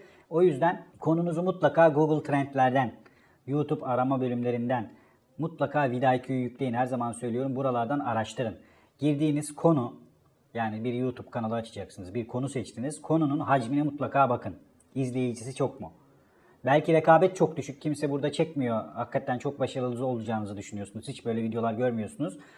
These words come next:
Ama hacmi de düşük olabilir. Yani izleyici potansiyeli olmayabilir.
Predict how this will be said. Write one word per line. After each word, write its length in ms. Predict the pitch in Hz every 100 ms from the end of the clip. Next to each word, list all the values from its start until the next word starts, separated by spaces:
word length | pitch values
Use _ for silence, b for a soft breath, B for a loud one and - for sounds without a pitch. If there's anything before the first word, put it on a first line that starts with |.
| B B
Ama 220 | 135 180
hacmi 420 | 147 143 208 220 208
de 220 | 190 135
düşük 240 | 123 120
olabilir. 320 | 117 104 92 95
Yani 260 | 123 127
izleyici 680 | 123 120 143 147 147 196 196
potansiyeli 640 | 139 147 151 151 160 175
olmayabilir. 540 | 202 127 110 95 87